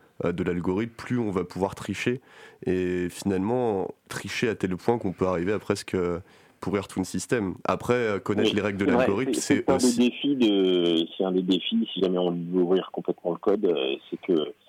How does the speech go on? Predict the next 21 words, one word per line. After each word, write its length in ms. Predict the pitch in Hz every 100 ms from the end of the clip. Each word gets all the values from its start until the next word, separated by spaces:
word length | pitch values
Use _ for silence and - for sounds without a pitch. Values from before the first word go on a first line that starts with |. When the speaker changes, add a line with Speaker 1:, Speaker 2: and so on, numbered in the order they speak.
| - - _
Speaker 2:
c'est 80 | 92
qu'on 200 | 95 95
est 80 | 92
dans 260 | 92 87
un, 420 | 90 85 82 78 60
dans 300 | 85 101 90
un 60 | 92
modèle 400 | 95 98 117 123
où 80 | 104
il 60 |
y 40 | 95
a 40 |
des 180 | 92 95
gens 160 | 110
qui 180 | 120 95 -
sont, 320 | 98 92 87
qui 80 | -
veulent 200 | 92 98 - _
pourrir 400 | 131 120 131 123
le 120 | 107
travail, 520 | - 107 107 113 113